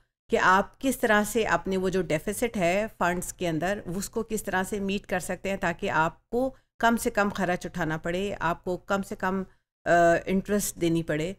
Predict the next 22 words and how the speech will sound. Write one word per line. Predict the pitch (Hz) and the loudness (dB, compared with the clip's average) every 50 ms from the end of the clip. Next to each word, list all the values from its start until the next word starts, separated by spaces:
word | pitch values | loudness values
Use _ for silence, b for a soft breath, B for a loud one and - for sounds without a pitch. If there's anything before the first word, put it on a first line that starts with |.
| _ _ _ _ _ _ - | _ _ _ _ _ _ 0
और | - 175 180 180 175 185 180 | 4 4 6 6 6 4 4
आपको | - - 175 180 - - 185 | 4 2 0 0 -2 -2 0
मैक्सिमम | 190 190 180 - - 196 185 190 190 | 2 2 2 2 -2 -2 0 0 0
बेनिफिट | 170 170 160 175 170 - 185 175 - | 0 0 0 0 -2 -4 -4 -4 -2
मिल | 170 165 170 | -2 -2 -2
सके। | 165 - 185 - - 156 135 143 | -4 -6 -10 -10 -8 -8 -8 -6
So, | 151 - - 208 202 208 208 208 - - - | -6 -2 0 2 4 4 4 4 2 0 -2
if | 202 196 - - - _ _ _ _ | -4 -4 -4 -12 -20 _ _ _ _
it | 190 190 - - | -4 -4 2 2
basically | 208 214 - 254 - 233 233 233 240 226 | 2 2 2 2 0 2 2 4 4 6
helps | 214 220 220 - - - 254 | 6 4 4 2 -2 -4 -2
you | 247 247 226 202 202 | 0 0 0 0 0
in, | 208 214 208 - b b b b b b _ - | 0 -2 -4 -6 b b b b b b _ 4
um, | 185 190 190 190 185 190 196 190 - - | 6 6 6 6 6 4 2 0 -2 0
managing | 196 202 196 196 202 185 185 254 269 269 269 269 269 262 240 202 - _ _ _ _ _ - 165 | 2 4 4 4 4 4 4 4 6 6 6 6 4 4 2 0 -4 _ _ _ _ _ -6 0
your | 165 208 202 214 208 - - | 4 6 6 6 4 4 4
personal | 240 233 247 240 - 262 254 233 208 | 4 6 6 4 2 2 0 2 0
resources | 202 196 190 - - 214 185 185 160 - - 254 240 220 196 190 196 160 196 | 0 -2 0 -2 0 0 0 0 -2 0 2 4 4 4 4 2 0 0 2
in | 190 | 2
a | 185 170 147 | 2 2 2
better | 160 151 151 175 165 | 0 0 0 0 0
way। | 160 147 113 110 | 0 -2 -4 -6